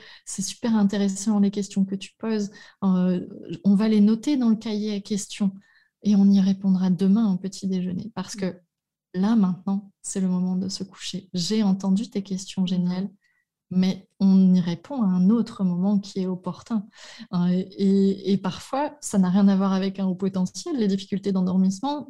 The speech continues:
Speaker 1: Parfois, c'est juste, euh, l'enfant qui a besoin d'attention parce qu'il n'a pas passé m-,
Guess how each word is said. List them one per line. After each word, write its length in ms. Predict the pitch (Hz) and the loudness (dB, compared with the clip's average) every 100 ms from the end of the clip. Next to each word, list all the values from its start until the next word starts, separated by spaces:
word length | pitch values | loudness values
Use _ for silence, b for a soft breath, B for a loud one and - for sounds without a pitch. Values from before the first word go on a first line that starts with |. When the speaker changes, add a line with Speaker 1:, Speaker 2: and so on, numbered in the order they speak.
| 214 | -10
Speaker 1:
Parfois, 340 | 190 - 247 | -10 -6 -8
c'est 180 | - 185 | -4 -2
juste, 320 | 196 247 - B B B B - | -2 -4 -8 B B B B -2
euh, 140 | 185 175 - - | 0 0 -2 -4
l'enfant 380 | 180 185 247 285 | -2 0 -2 -6
qui 160 | - | -2
a 60 | 196 | -2
besoin 260 | 180 190 196 | 0 2 2
d'attention 520 | 190 190 180 - 320 | 2 0 -4 -4 -10
parce 220 | 277 - | -10 -8
qu'il 80 | 190 | -6
n'a 80 | 180 | -6
pas 140 | 226 | -6
passé 340 | 254 226 - | -6 -6 2
m-, 260 | 190 190 190 | 4 6 4